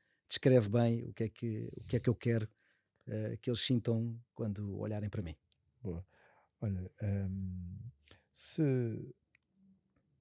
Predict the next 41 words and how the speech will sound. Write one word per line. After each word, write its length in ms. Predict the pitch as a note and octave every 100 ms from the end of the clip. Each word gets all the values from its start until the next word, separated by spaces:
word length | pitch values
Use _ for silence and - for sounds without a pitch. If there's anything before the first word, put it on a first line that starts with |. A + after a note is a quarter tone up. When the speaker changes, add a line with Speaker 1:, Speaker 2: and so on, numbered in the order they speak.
| _ _ -
Speaker 2:
se 140 | -
tivesses 420 | - A#2 A#2+ - -
que, 180 | - G2+ F#2 F2+ G2+ F#2+ _ _ _
eh, 200 | G2+ E2 G2+
eu 80 | A#2
faço 220 | - C3+
sempre 220 | B2+ A2+
esta 180 | G#2+ A2
pergunta, 420 | - F2+ F#2+ F#2+
eu 120 | G2
acho 120 | G#2 -
que 80 |
é 20 | G2+
uma 140 | F#2
pergunta 400 | - F#2+ F2+ E2+ G2+ _ _ _ -
que 60 |
nos 100 | G#2
obriga 220 | G#2 G2
a 40 | F#2+
pensar 280 | G#2 - G2
um 60 |
bocado, 380 | F2 - F2+ G2 _ _ _ _ _
que 140 | G2+
é, 160 | F#2+ G2
hum, 240 | G2 G2+ - _ _ _ _ _ - - _ _ _ _ _ _ _ _ _ _ _ _ _ _ _ _
se 120 | - -
ti-, 140 | - _ _
v-, 280 | C3 A2+ A2 - - _ _
imagina 460 | D3+ C#3 C3 C3 C3
que 80 | -
te 140 | -
vão 140 | A#2+ C3
limpar 320 | A2+ B2 A#2
a, 180 | G#2+ G2 _ -
a 80 | A2
cabeça 380 | A#2+ A2 -
toda 320 | G#2 G2+ G#2 B2+ - - - - - - -
e 60 | A#2
ficas 320 | - B2 A2+
a 40 | G#2
zeros 380 | G#2+ F#2+ -